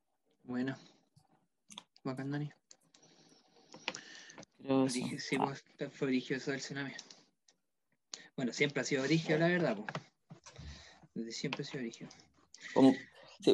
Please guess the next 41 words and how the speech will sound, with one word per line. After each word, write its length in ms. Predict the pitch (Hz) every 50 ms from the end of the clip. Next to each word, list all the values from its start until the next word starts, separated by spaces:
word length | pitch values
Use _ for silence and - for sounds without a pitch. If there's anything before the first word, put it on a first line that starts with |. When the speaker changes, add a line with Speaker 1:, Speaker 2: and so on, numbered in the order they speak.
| 135 127
Speaker 2:
como, 400 | - 156 151 139 - - - -
eh, 140 | 156 156 156 -
por 120 | - 143 135
dar 100 | 147 160
un 80 | 165
ejemplo, 360 | 147 135 - 190 202 202 208 170
porque 320 | 151 151 147 151 147 143
igual 320 | 143 135 143 151 156 160
hay 100 | 165 165
cosas, 280 | 160 - 160 175 156 131
Speaker 1:
Ajá. 80 | 151 151
Speaker 2:
hay 60 | 156
otras 200 | 160 - 170 170
temáticas 460 | - 170 165 160 175 170 180 175 175
que 160 | 180 - 180 175
he 40 | 175
intentado 380 | 170 - 175 170 - 180 175 170
plasmar, 380 | 170 170 160 165 160 170 165 - -
pues, 160 | - 143 143
no 120 | 143 139 135
sé, 420 | - - 127 139 147 147 147 - _ _ _ _ - _ - -
caleta 460 | - - 131 135 143 139 151 156 151 151
como 840 | - 147 147 147 143 143 139 139 139 139 135 131 127 127 123 120 120 117 110 - - - _ _ -
al 160 | - 131 131
principio, 680 | 131 139 135 131 - 180 175 156 143 135 147 156 156 -
y 160 | - 143 139 139
que 100 | - 143
igual 400 | 131 131 139 147 160 151 - - - - - -
de 120 | 147 147
a 80 | 143 143
poco 320 | 151 156 151 170 170 170
lo 120 | 165 165
he 40 | 165
ido 140 | 165 165 165
bajando, 400 | 160 156 - 165 170 185 185 170
como 180 | 170 165 160 160
esto 240 | 156 - - 156
de 140 | 147 151 151
tener 380 | 151 151 143 143 147 143 139 -
pena, 360 | - 151 156 175 196 196 196 -
<laughs> 360 | - - - - 143 131 -